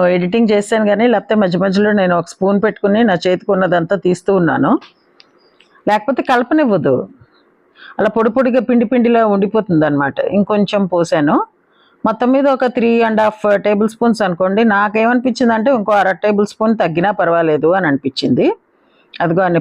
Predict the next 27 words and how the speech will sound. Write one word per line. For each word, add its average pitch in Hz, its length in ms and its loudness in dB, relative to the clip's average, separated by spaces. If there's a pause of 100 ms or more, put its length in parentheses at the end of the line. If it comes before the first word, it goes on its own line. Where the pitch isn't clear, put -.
పాలు 165 260 0
మిగిలాయి. 151 400 2 (1040)
అగో 175 160 2 (100)
finally 180 420 0 (140)
అది 165 160 0 (240)
తయారైంది. 156 580 0 (160)
ఒక 240 100 -2 (360)
ఎనిమిది 196 300 0
వచ్చినట్టున్నాయండి 208 720 0
మోదకులు, 196 400 0
అంటే 202 220 -2
ఎనిమిదిన్నర 190 640 0 (300)
వస్తాయి. 180 360 0 (460)
ఆ 190 60 0 (100)
అర 175 80 0 (220)
నా 175 40 0 (120)
కడుపులోకి 165 400 0
వెళ్ళిపోయింది, 131 440 0 (100)
చెప్పానుగా 170 460 0 (1000)
మనకు 160 180 0 (100)
మిల్క్ 156 220 -2
పౌడర్ 180 260 0 (100)
చూస్తే 170 240 -2 (100)
ఆగలేమని. 160 560 2 (1160)
So 175 100 0 (280)
ఈ 254 40 2 (120)
మోదక్ 226 560 -2